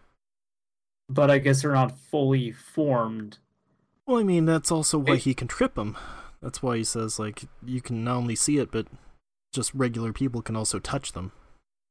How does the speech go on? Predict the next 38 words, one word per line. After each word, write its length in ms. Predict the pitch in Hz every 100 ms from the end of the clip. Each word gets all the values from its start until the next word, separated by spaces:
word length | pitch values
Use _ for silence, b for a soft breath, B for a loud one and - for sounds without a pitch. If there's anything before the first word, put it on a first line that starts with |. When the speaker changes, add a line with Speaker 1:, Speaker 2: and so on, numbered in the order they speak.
| _ _ _ _ -
Speaker 1:
I 120 | 185
think 220 | 240 247
what 100 | 226
he 60 | 196
means 280 | 180 170 135
more 300 | 151 156 151
is 160 | 127
that 220 | 135 139
it's 300 | 135 135 -
just 360 | - 147 135 -
the 80 | -
condition 560 | 127 131 135 135 139 123
of 280 | 127 117
the 180 | 110 117
arrow 380 | 120 123 113 113
has 380 | 104 117 117 110
that 260 | 113 110
effect, 420 | 113 - 120 110 -
that 160 | 117
it 100 | 117
sort 300 | - 135 120
of 220 | 113 107 104 - - _ _ _ _
brings 440 | 139 131 131 139 135
them 140 | 135
into 360 | 135 127 - 135
the 140 | 131
real 460 | 110 107 123 151 147
world. 640 | 147 151 165 170 170 - _ _ _
It's, 80 | 170
like, 140 | 156 143
an 80 |
easy 340 | 156 170 165 165
way 260 | 156 170
of 280 | 165 151 -
trying 220 | - 165 165
to 120 | 160
explain 440 | 143 - 160 170
this, 320 | 175 170 -